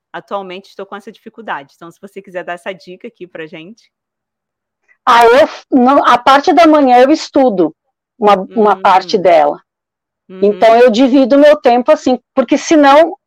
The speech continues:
Speaker 2: senão, como acontece no cu-, nos cursos da Máximos, eu não quero receber aquele e-mail, "Oi,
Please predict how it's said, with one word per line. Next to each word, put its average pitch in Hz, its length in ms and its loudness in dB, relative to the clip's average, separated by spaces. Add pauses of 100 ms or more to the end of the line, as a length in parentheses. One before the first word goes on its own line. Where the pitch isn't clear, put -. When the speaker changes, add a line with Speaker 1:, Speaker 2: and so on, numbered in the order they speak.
(260)
Speaker 2:
senão, 294 440 2
como 302 260 2
acontece 277 560 0
no 247 120 -2
cu-, 247 200 0
nos 226 220 -2
cursos 226 340 -2
da 180 360 2
Máximos, 233 640 2
eu 277 60 2
não 285 120 0
quero 285 180 2
receber 320 360 0
aquele 262 220 0
e-mail, 254 260 2
"Oi, 453 580 4